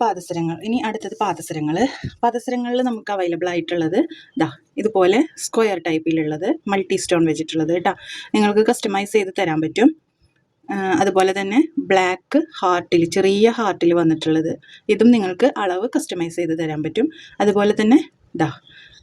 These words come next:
മൾട്ടി കളർ സ്റ്റോണിൽ വരുന്ന ചെറിയ ഹാർട്ട്, ഇതും കസ്റ്റമൈസ് ചെയ്ത് തരുന്നതായിരിക്കും കേട്ടോ. ഇതിൻ്റെ റേറ്റ് വരുന്നത് ഇരുന്നൂറ്റി ഇരുപത് രൂപയാണ് കേട്ടോ. ഇരുന്നൂറ്റി ഇരുപത് രൂപ. സൈസ് നിങ്ങൾ പറഞ്ഞാൽ നമ്മൾ ആ സൈസിലേക്ക് ചെയ്ത് തരും. അടുത്തത്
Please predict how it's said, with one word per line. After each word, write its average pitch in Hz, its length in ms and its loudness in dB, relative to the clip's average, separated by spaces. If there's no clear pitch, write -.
മൾട്ടി 208 280 0
കളർ 190 260 2
സ്റ്റോണിൽ 180 420 0
വരുന്ന 185 220 0
ചെറിയ 220 480 2
ഹാർട്ട്, 160 340 -4
ഇതും 226 200 4
കസ്റ്റമൈസ് 190 460 -4
ചെയ്ത് 202 240 0
തരുന്നതായിരിക്കും 170 580 0
കേട്ടോ. 175 160 -4
ഇതിൻ്റെ 196 220 0
റേറ്റ് 226 260 2
വരുന്നത് 202 320 -2
ഇരുന്നൂറ്റി 214 400 2
ഇരുപത് 180 300 2
രൂപയാണ് 151 380 0
കേട്ടോ. 185 160 -4
ഇരുന്നൂറ്റി 185 420 0
ഇരുപത് 170 320 4
രൂപ. 160 120 2
സൈസ് 190 340 0
നിങ്ങൾ 190 240 -2
പറഞ്ഞാൽ 190 380 -2
നമ്മൾ 190 140 -6
ആ 196 120 2
സൈസിലേക്ക് 185 540 0
ചെയ്ത് 170 260 2
തരും. 151 180 -8
അടുത്തത് 262 360 4